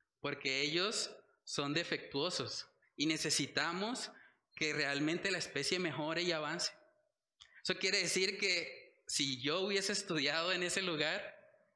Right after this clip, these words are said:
¿no tendrían pastor? <laughs> Imagínense. Entonces,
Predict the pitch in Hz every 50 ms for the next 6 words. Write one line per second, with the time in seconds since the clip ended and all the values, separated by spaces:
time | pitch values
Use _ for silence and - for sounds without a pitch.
0 | _ _ _ _ - - 131 131 165 165 165 160 170 175 180 175 170 160 151 -
1 | - 170 180 - - - - - - 151 - - - - - - - - - 254
2 | 339 339 - - - - - - - - - - - - - - - - - -
3 | - _ - - - - - - 139 135 135 135 143 165 180 185 180 180 156 160
4 | 147 - - - - 131 120 - - - - - - - - - - - - -
5 | 147 151 156 170 170 175 185 185 - -